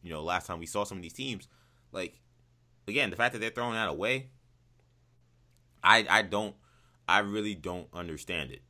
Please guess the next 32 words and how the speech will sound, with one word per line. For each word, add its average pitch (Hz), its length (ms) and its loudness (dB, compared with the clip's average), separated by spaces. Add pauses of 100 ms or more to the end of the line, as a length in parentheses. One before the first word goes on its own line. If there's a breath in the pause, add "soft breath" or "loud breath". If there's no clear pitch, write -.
(300)
I - 40 -8
mean, 107 280 2
I 110 120 10
won't 120 160 2
say 104 80 4
I 85 40 0
don't 92 160 -2
understand 73 260 -10
it. 73 40 -4
I 76 40 -4
do 135 180 0
understand 82 340 -2
it 71 80 -8
because 73 380 -10
money's 82 300 -2
involved 69 460 -14
and 69 120 -16
these 69 100 -16
people 71 280 -12
are 71 140 -8
all 73 120 -6
about 73 280 -8 (460 soft breath)
saving 85 360 -2
as 76 140 -6
many 82 220 -6
dollars 80 400 -2
and 69 80 -12
cents 78 260 -12
as 69 120 -10
they 71 120 -10
can. 80 420 -2 (400)
But 82 260 -2